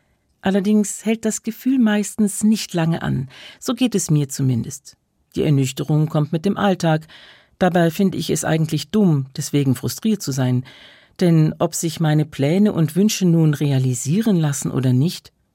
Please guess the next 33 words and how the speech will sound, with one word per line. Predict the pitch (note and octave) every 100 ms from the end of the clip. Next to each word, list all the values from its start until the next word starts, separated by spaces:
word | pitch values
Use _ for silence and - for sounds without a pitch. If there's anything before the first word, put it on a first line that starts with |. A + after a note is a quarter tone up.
| _ _
ich | C#3 C3 - -
bin | F#3 A#3+
doch | F#3+ -
schon | - D3 C#3+
wer. | C3+ C3+ C3 - _ _ _ _ _ _ _ _ _
Außerdem | G#3 A#3 B3 A#3+ -
ertappe | G3 G#3 G#3
ich | A3 G3+
mich | F#3+ F3+ -
immer | A3+ B3+
wieder | A3+ G#3
dabei, | F#3 E3+ D3+ E3+ G#3 - - -
dass | G3 G#3
es | F#3+
ja | F#3 E3 -
eigentlich | C3+ E3 G3 G#3
gar | - D#3
nicht | E3+ D#3+ -
nur | E3 E3+
um | D3+
meine | C#3+ C#3+ C#3
Wünsche | C3+ C3 C3+
geht, | A3 F3+ C#3 - _ _ _
sondern | - E3+ D#3+ C#3+ C3+ C3+
auch | C#3 C#3+ -
um | D#3 C3+
die | C#3+
Erwartungen, | D3 C#3 D3 D3+ D#3 C#3+ C3+ C3+ C3 -
die | B2 -
andere | A#3 G3+ C3+ -
an | C#3
mich | C3+ -
haben. | C#3+ B2+ B2+